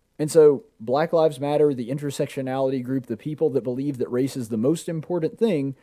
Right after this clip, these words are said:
this is where they go wrong. The virtues that they have that they actually are trying to express are equality,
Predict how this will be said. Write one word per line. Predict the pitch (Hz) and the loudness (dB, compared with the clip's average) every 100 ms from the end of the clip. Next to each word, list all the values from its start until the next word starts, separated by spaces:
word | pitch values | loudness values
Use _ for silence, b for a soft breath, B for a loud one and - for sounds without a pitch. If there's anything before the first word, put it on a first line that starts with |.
| b b _ | b b _
this | 117 143 165 | -6 -4 -4
is | 170 | -4
where | 131 131 | -2 0
they | 131 | 2
go | 127 127 | 0 0
wrong. | 127 170 214 110 110 | 0 0 0 -2 -4
The | 123 | -6
virtues | 113 131 185 226 220 175 | -6 -4 -4 -4 -6 -6
that | 127 131 | -8 -4
they | 131 127 | -2 -2
have | 127 143 131 107 104 - b b b | -4 -4 -4 -4 -10 -14 b b b
that | 127 143 127 | -2 0 2
they | 147 143 135 | 4 4 0
actually | - 160 - 160 | -2 -2 0 2
are | 135 | 2
trying | 123 151 156 160 | 2 -2 -2 -4
to | - 127 | -6 -6
express | - - 220 165 98 113 - - _ _ _ _ _ _ - | -8 -6 -2 0 -2 -8 -14 -18 _ _ _ _ _ _ 4
are | 143 | 6
equality, | 135 - 262 240 131 101 143 | 6 4 4 6 4 0 -8